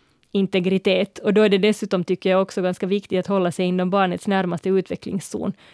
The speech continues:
Det vill säga man ska vara på en nivå som de klarar av att ta till sig med tanke på deras språkliga och kognitiva mognad.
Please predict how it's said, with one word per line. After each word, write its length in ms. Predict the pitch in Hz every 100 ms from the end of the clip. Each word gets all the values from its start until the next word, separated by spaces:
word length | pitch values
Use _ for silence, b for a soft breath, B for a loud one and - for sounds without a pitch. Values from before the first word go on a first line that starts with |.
| B
Det 80 | -
vill 100 | 190
säga 140 | 190
man 140 | 180 180
ska 140 | -
vara 140 | 190 185
på 140 | 196
en 80 | 190
nivå 280 | 196 208 190
som 160 | 180
de 120 | 170
klarar 260 | 175 180 175
av 160 | 185 180
att 140 | -
ta 120 | 180
till 360 | 170 226 208 185
sig 160 | 190 180
med 140 | 175
tanke 280 | 185 185 175
på 120 | -
deras 380 | 90 - - -
språkliga 520 | - 190 180 180 185
och 100 | 180
kognitiva 540 | 185 180 175 180 175
mognad. 600 | 175 185 175 196 - 165